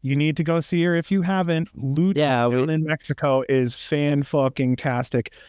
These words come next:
Speaker 1: and she could carry this division, no questions asked. A hundred percent. I've been fighting to get her up here. I have a feeling that may be hap-, also.
Speaker 2: Well, didn't she just wrestle, like,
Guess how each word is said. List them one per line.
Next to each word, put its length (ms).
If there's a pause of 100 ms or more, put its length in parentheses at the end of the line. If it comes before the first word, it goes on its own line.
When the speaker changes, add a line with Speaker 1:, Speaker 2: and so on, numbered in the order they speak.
Speaker 1:
and 160
she 160
could 160
carry 260
this 180
division, 520 (160)
no 800
questions 520
asked. 320 (440)
A 100
hundred 400
percent. 420 (280)
I've 100
been 160
fighting 400
to 80
get 160
her 140
up 160
here. 240 (480)
I 140
have 420
a 100
feeling 560
that 240
may 180
be 280
hap-, 400 (560)
also. 500 (340)
Speaker 2:
Well, 120
didn't 220
she 140
just 200
wrestle, 480
like, 240